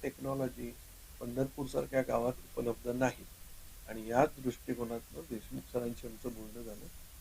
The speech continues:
त्यांनी आम्हाला ॲग्री केलं, मॅडम आणि सर, की "नाही, तुम्ही इथे या." आणि इथे कसं आहे, इथे योजना पण आहे. आमच्याकडे महात्मा फुले योजना आहे, म्हणजे, असं नाही की अगदी भरमसाठ पैसे देऊन आपल्याला ऑपरेशन करायची गरज आहे.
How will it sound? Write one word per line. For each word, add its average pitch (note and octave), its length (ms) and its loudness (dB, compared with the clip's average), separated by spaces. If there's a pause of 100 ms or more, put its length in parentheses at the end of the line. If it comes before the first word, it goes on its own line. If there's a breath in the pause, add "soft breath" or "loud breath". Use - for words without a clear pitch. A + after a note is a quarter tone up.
(160)
त्यांनी A#2 320 0
आम्हाला B2 320 2
ॲग्री A#2+ 440 -2
केलं, B2 320 -6 (140)
मॅडम A2+ 340 -4
आणि A2+ 180 -4
सर, - 220 -6 (160)
की C#3 120 0
"नाही, B2+ 280 4
तुम्ही A#2 280 -6
इथे G#2 340 -8
या." A#2 100 -8 (600)
आणि B2+ 140 2
इथे A#2+ 200 -4
कसं C3+ 300 -2
आहे, B2+ 140 4 (140)
इथे C3 340 -2
योजना C3 340 8
पण B2+ 180 0
आहे. - 240 -10 (480)
आमच्याकडे A#2+ 360 -4
महात्मा A#2+ 340 -6
फुले A#2+ 220 -8
योजना A#2 380 -8
आहे, G#2+ 160 -8 (180)
म्हणजे, A#2+ 180 -8
असं A2+ 300 -6
नाही B2 120 -4
की B2+ 120 -4
अगदी A#2+ 220 -2
भरमसाठ A#2 480 2
पैसे - 400 -4
देऊन C3 180 4
आपल्याला A2+ 320 0
ऑपरेशन - 540 -10
करायची A2 240 -8
गरज G#2+ 180 -6
आहे. - 300 -10